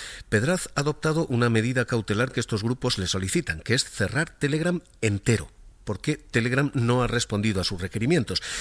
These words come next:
y eso efectivamente ha levantado todo tipo de polvaredas. La primera, la de la proporcionalidad de la medida.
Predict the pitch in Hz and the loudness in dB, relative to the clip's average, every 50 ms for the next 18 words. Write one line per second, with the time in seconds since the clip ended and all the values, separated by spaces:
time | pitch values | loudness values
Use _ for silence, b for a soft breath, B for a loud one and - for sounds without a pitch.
0 | B B B 104 101 110 117 - 131 - - 101 - - 104 95 98 104 - 104 | B B B 2 2 4 4 4 0 0 -2 -2 -2 -2 -2 0 0 0 0 0
1 | 98 98 101 98 101 101 - 117 120 123 139 131 - - 147 156 151 143 110 - | 0 0 0 0 0 -2 0 -2 0 0 -2 -4 -4 -2 -2 -2 -2 -2 -4 -4
2 | 143 143 - 156 135 113 - - 90 82 98 92 101 90 85 - - 95 - - | -6 -4 -2 -2 -2 -2 -4 -6 -8 -8 -6 -6 -6 -4 -4 -4 -4 -4 -2 0
3 | 110 110 127 160 190 190 165 123 104 98 92 - - 110 110 - - 101 - - | 2 2 4 4 2 2 0 0 -2 -2 -4 -4 -4 -6 -6 -4 -6 -8 -6 -4
4 | 110 95 98 104 101 98 101 101 120 139 156 170 147 113 90 85 90 117 117 85 | -4 -4 -2 -2 -2 -2 -2 -2 -2 0 0 0 0 -2 -2 -2 0 0 0 0
5 | 78 76 | -2 -8